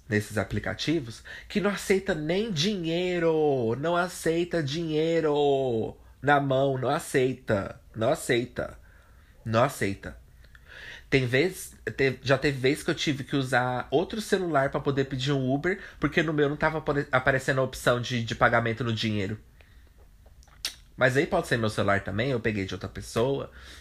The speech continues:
né? Eu entendo se o erro for meu, como eu sempre falo. Assumo total. Mas por que que a pessoa tem dinheiro na mão e não pode comer? I don't see it. I don't really love it.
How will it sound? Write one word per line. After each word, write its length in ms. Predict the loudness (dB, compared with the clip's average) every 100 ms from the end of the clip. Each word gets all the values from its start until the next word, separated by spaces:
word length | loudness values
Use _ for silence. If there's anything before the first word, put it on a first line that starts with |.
| -10
né? 240 | -2 0 -2 -8 -4
Eu 100 | -2
entendo 380 | 0 0 0 0
se 120 | 0
o 60 | 2
erro 160 | 2
for 160 | 2 2
meu, 160 | 2
como 200 | 0 0
eu 60 | -2
sempre 320 | -2 -4 -4
falo. 460 | -8 -6 -6 -6 -12 -20 -20 -20 -20 -20 -20 -20 -20 -6 0
Assumo 540 | 0 0 -2 -2 -2
total. 560 | -4 -4 -4 -6 -6 -10 -20 -20 -20 -20 -20 -20 -18 0
Mas 160 | 0
por 160 | 2 -2
que 100 | -2
que 80 | -4
a 20 |
pessoa 240 | -2 -2
tem 140 | 0 0
dinheiro 260 | 2 2
na 120 | 2 -2
mão 140 | -2
e 40 |
não 80 | -2
pode 220 | -2 -4
comer? 400 | -4 -6 -6 -10 -16 -20 -20 -20 -20 -20 -20 -20 -20 -20 -20 -20 -20 -20 -20 -20 -18 2
I 120 | 4
don't 180 | 4 2
see 340 | -2 -4 -2
it. 140 | -6 -10 -18 -20 -20 -20 -20 -20 -20 -20 -20 -20 -20 -18 -4 2
I 100 | 4
don't 140 | 4
really 240 | 2 4 4
love 380 | 4 4 2
it. 180 | -4 -6